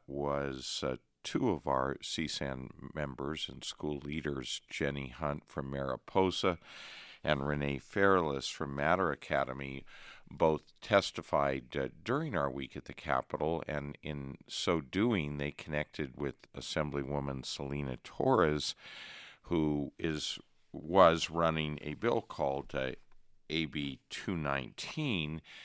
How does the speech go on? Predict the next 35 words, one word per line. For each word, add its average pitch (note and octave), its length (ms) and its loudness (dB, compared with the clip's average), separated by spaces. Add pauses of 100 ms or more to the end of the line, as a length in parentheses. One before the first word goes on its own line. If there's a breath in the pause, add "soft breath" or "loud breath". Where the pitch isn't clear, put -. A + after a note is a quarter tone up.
(340 loud breath)
that D2+ 200 -2
both E2+ 340 2
Renee D2+ 480 -2
and C#2+ 180 -8
Jenny C#2 300 -4
came C2+ 380 -6
up C2+ 260 -2
and C#2 180 -8
testified D2 720 0
about. A#1 260 -6
This - 220 -6
is, B1+ 320 -6
uh, A#1 180 -4 (220)
regarding B1+ 680 0
E C#2+ 160 -2
L B1+ 200 2
L D2 360 2
education, C#2+ 880 -4 (680 loud breath)
and, C2 440 -2
uh, C2 60 0
both D#2+ 380 2
Renee C#2+ 360 0
and C#2 120 -4
Jenny E2+ 300 0
were C2+ 220 -2
able C#2 260 -2
to C#2+ 100 -10
contribute D2 840 -2
in, C#2 240 -6
in C#2+ 200 -6
support - 520 -2
of D2+ 100 -2
the C#2 140 -4
Assemblywoman's C2 1040 -6 (160)
bill, E2 440 8